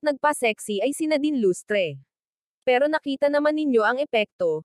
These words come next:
lalo siyang naiwan ni Catherine, at nilampasan pa ni Maine Mendoza at Liza Soberano. Kasi hindi sanay ang fans sa ganyan. Ang tingin nila ang mga wholesome leading ladies ay hindi dapat na maghubad. Isang magandang example si Ate Vic Vilma Santos.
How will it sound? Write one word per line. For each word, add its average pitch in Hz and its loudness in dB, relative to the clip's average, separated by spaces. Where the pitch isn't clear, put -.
lalo 208 0
siyang 294 -2
naiwan 254 0
ni 277 -6
Catherine, 180 -2
at 240 -4
nilampasan 247 0
pa 311 2
ni 302 -2
Maine 240 0
Mendoza 202 2
at 240 -4
Liza 247 0
Soberano. 185 0
Kasi 269 -4
hindi 294 -2
sanay 285 0
ang 302 -2
fans 214 -2
sa 285 -2
ganyan. 180 -2
Ang 247 -4
tingin 262 -2
nila 262 2
ang 262 0
mga 294 0
wholesome 254 2
leading 269 -2
ladies 190 0
ay 247 2
hindi 262 -4
dapat 220 0
na 302 0
maghubad. 185 0
Isang 254 -2
magandang 285 2
example 247 0
si 277 -6
Ate 226 0
Vic 202 -6
Vilma 262 0
Santos. 180 -2